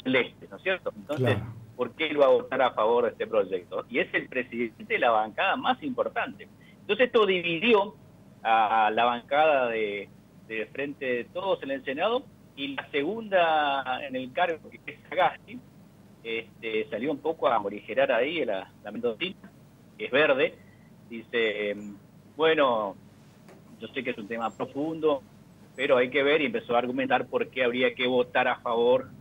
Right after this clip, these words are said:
Speaker 1: de los verdes. Por ahí, este, apareció un senador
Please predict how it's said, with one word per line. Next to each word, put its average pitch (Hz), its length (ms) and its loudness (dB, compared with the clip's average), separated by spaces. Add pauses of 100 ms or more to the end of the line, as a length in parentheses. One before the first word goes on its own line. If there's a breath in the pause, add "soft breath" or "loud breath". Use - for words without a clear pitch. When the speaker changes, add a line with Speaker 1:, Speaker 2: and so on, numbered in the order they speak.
(140)
Speaker 1:
de 120 80 -8
los 120 180 -2
verdes. 95 360 -2 (520)
Por 131 180 2
ahí, 185 280 2 (360)
este, 123 440 0
apareció 127 1040 2
un 127 300 -4
senador 123 560 -2